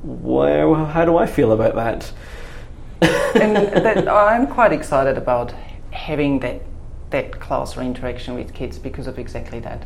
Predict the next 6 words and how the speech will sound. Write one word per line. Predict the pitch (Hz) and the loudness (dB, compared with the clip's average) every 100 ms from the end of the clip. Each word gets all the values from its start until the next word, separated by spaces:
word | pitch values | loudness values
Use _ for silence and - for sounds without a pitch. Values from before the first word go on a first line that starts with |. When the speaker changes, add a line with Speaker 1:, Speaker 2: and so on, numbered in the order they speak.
| - | 0
Speaker 1:
Yeah, | 147 131 127 110 135 | 2 4 4 2 -2
yeah. | - 135 | -2 0
Speaker 2:
Um, | 131 127 123 - - - - - - - - - | 0 -2 -6 -10 -12 -12 -14 -14 -12 -12 -10 0
being | 170 156 143 139 131 | 2 4 2 0 -2
confronted | - 151 135 - 127 117 131 - | -2 -2 -2 -2 -4 -4 -8 -2
by | 131 127 123 123 127 123 | 2 4 4 2 0 -2